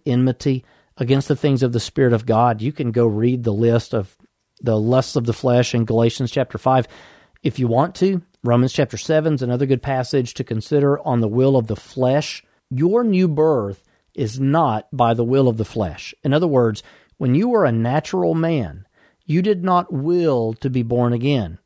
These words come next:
And you might think back, "Well, I remember being convicted of my sin and being ashamed and calling out to God." And I would insist that what happened that caused you to feel that contrition and that awareness of your sin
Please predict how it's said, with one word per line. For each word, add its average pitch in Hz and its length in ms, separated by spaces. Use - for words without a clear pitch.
And 113 180
you 113 220
might 117 280
think 117 240
back, 127 240
"Well, 127 180
I 143 100
remember 139 640
being 156 240
convicted 165 440
of 139 120
my 131 160
sin 190 480
and 113 300
being 143 220
ashamed 185 640
and 110 160
calling 185 460
out 160 180
to 143 80
God." 147 360
And 113 140
I 156 120
would 220 140
insist 175 720
that 120 320
what 151 280
happened 127 640
that 120 220
caused 196 500
you 202 160
to 190 460
feel 294 400
that 131 220
contrition 110 640
and 143 140
that 175 100
awareness 151 480
of 131 160
your 123 140
sin 113 520